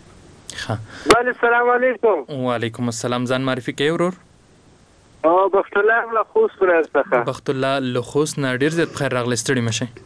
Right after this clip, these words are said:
Speaker 1: خدای دې ما سره ستړي مه شئ.
Speaker 2: ډېره مننه، خیر اوسئ. مهرباني په خپرونه تر دې دمه اورېدلې ده؟ مهم.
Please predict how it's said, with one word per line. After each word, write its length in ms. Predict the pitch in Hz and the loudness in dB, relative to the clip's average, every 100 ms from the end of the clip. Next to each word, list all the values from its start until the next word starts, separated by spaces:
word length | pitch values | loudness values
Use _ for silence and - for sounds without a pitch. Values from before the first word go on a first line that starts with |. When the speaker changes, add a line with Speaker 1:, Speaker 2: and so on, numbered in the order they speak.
| - - - - - - - - - | -20 -20 -20 -20 -20 -20 -20 -6 2
Speaker 1:
خدای 240 | 147 160 | 4 4
دې 60 | 156 | 2
ما 300 | 165 175 175 | 2 2 2
سره 160 | 180 170 | 4 2
ستړي 600 | 151 - - 170 165 156 | 2 -10 0 2 2 2
مه 160 | 151 135 | -2 0
شئ. 100 | 151 - 151 | 0 0 2
Speaker 2:
ډېره 340 | 220 143 - | 4 4 2
مننه، 600 | 117 113 120 123 117 123 | 0 -2 -2 -2 -2 -4
خیر 280 | 117 123 117 | -4 -4 -2
اوسئ. 220 | 113 120 | -2 -2
مهرباني 360 | 110 113 123 135 | -2 0 0 0
په 60 | |
خپرونه 420 | 120 - 131 143 139 | -2 0 2 2 0
تر 180 | - | -2
دې 40 | 120 | -2
دمه 380 | 139 135 135 131 | 0 0 0 0
اورېدلې 160 | 127 | 0
ده؟ 320 | 165 160 156 175 _ - - - _ - - - - - - - - - - - - _ - - - - - - - - 440 | -2 0 -2 -4 _ -20 -20 -20 _ -14 -14 -20 -20 -20 -20 -20 -20 -20 -20 -20 -20 _ -20 -20 -20 -20 -20 -20 -20 2 4
مهم. 360 | 440 440 440 | 6 6 4